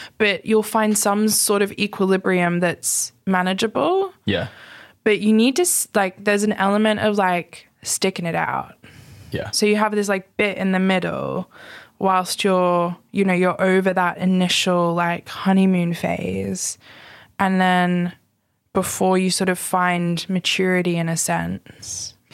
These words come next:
Speaker 2: Yeah, I mean, there's a, there's a great book called Atomic Habits by James Clear.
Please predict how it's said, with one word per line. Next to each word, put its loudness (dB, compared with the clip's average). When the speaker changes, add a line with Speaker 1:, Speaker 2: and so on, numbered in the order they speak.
Speaker 2:
Yeah, 2
I 0
mean, 2
there's 0
a, 0
there's 2
a 4
great 0
book -2
called 0
Atomic -4
Habits -4
by -4
James 2
Clear. -2